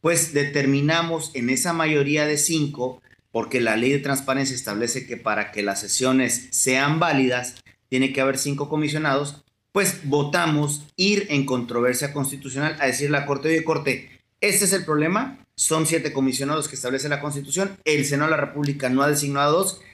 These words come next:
y próximamente, eh, dejará el, el, el espacio, dejará, eh, en una cur-, una, una, una silla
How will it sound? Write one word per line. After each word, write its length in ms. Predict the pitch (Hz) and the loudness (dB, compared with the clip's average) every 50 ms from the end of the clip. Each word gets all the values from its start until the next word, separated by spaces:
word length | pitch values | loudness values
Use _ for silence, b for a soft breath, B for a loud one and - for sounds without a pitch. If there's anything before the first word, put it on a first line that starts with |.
| B _ | B _
y 120 | 156 160 | -2 -2
próximamente, 1080 | 156 160 180 196 190 - 208 190 165 143 143 156 165 165 151 - 214 240 233 - - - _ _ _ _ - | 0 0 0 2 2 2 2 2 2 2 4 2 2 0 -2 -2 -2 -2 -4 -8 -14 -20 _ _ _ _ 0
eh, 320 | 127 127 131 139 135 131 127 | 2 2 2 2 0 -2 -2
dejará 380 | 127 131 127 135 127 127 135 139 | -2 -2 0 0 0 2 2 2
el, 220 | 147 147 147 147 147 | 2 2 0 0 0
el, 280 | 131 127 127 127 123 117 | 0 2 2 0 0 0
el 140 | 120 120 117 | 0 0 0
espacio, 640 | 117 117 - - - 139 139 143 - 160 156 147 | 0 -2 -2 0 0 0 0 0 0 0 2 2
dejará, 600 | 135 120 - 110 110 117 120 123 131 127 123 - | 2 0 0 -2 0 0 0 2 0 0 -2 -2
eh, 320 | 117 117 120 117 113 107 | -4 -6 -6 -6 -4 -4
en 80 | 107 110 | -2 0
una 260 | 120 131 139 135 - | 0 0 0 -2 -2
cur-, 240 | 131 131 131 135 131 | -2 -2 0 0 0
una, 280 | 131 123 127 131 139 135 | 2 2 2 2 2 2
una, 260 | 135 131 135 135 127 | 2 2 2 2 2
una 220 | 120 131 139 143 | 2 0 2 2
silla 460 | 139 - 165 160 151 160 160 156 156 | 2 2 2 2 2 2 0 0 -4